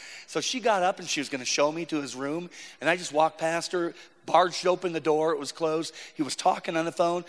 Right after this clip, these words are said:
and I blurted out, "I wanna do the stuff." <laughs> And he said, "The stuff?" I said, "I wanna lay hands on the sick, cast out demons, and raise the dead."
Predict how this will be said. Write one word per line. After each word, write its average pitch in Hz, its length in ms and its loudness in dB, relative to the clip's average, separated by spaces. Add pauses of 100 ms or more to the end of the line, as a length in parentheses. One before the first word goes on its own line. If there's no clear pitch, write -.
(280)
and 147 120 2
I 143 80 2
blurted 180 340 4
out, 175 240 2
"I 180 80 2
wanna 185 260 0
do 180 160 4
the 165 140 -2
stuff." - 640 2 (300)
<laughs> - 480 -18
And 190 80 -6
he - 160 -8
said, 160 200 -6
"The 139 60 -10
stuff?" - 460 2 (360)
I 160 100 2
said, 175 120 -2
"I 175 60 6
wanna 226 180 2
lay 170 160 4
hands 175 380 0
on 165 80 -4
the 160 80 0
sick, - 340 -8
cast 196 400 4
out 185 220 2
demons, 214 340 -6
and 190 100 -6
raise 202 440 0
the 226 100 2
dead." 247 460 6